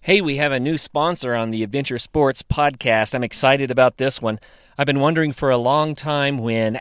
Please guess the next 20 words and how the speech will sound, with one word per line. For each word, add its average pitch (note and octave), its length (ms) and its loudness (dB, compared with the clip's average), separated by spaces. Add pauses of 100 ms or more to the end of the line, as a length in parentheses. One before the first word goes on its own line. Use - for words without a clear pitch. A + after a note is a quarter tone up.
active C#3+ 480 -2
technology B2+ 880 2
was G#2+ 160 -4
gonna A2+ 160 -4
be A2 120 -2
incorporated G#2+ 760 0
with G2 200 -4
clothing C#3+ 540 2
to G#2 80 -2
do A#2+ 160 -2
cool B2 240 -2
things, A2+ 560 -2 (300)
and A#2 140 -2
here's D3 340 2
an D#3+ 80 0
example. A#2+ 680 -2 (220)
This C3 180 -4
is G#2+ 240 -4
Action D#3 480 0
Heat. D3 540 -2